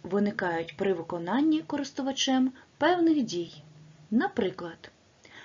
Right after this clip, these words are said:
натисканні клавіш на клавіатурі, клацанні мишею на об'єкті тощо. Деякі події виникають відповідно до таймера, як, наприклад, перезапуск системи.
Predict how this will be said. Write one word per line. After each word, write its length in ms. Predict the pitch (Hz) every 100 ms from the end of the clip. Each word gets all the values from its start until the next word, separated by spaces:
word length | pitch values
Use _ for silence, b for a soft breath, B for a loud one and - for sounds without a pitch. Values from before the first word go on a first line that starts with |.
| B
натисканні 580 | 233 247 330 - 453 392
клавіш 460 | - 202 170 165 -
на 120 | 170
клавіатурі, 760 | 175 165 175 165 170 175 254 330 _ _ b b b
клацанні 560 | - 370 440 294 240 214
мишею 600 | 202 214 196 - 170 156 202
на 200 | 240 262
об'єкті 760 | 185 165 - 165 - - 320 - - _ _ _ _ _ _
тощо. 420 | 180 165 - - - _ _ _ _ _ _ b b b _
Деякі 480 | 160 180 180 170 190
події 540 | - 196 233 330 349 B B B
виникають 800 | 240 226 370 359 - 277 302 302
відповідно 600 | 247 240 208 185 220 240
до 320 | 202 180 185 190 - -
таймера, 560 | 240 214 170 165 147 - - - B B B -
як, 280 | 226 330 370
наприклад, 600 | 392 381 359 349 339 - - _
перезапуск 680 | 330 262 156 160 - 208 -
системи. 500 | 240 - 165 160